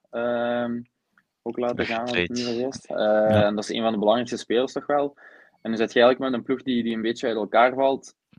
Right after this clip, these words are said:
Speaker 1: En terwijl heb je net een quarterback gehaald die, die, ja,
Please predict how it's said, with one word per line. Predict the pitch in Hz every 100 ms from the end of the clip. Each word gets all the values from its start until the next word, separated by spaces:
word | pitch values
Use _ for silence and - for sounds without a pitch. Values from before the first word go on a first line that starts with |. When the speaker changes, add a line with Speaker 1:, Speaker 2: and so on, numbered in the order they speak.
| _ _ _ _
Speaker 1:
En | - 117
terwijl | 101 104 110 127
heb | 120
je | -
net | 113 113
een | 104
quarterback | 113 110 117 110
gehaald | - 104 104 98
die, | 101 98 95
die, | 101 95 95 _ -
ja, | 98 -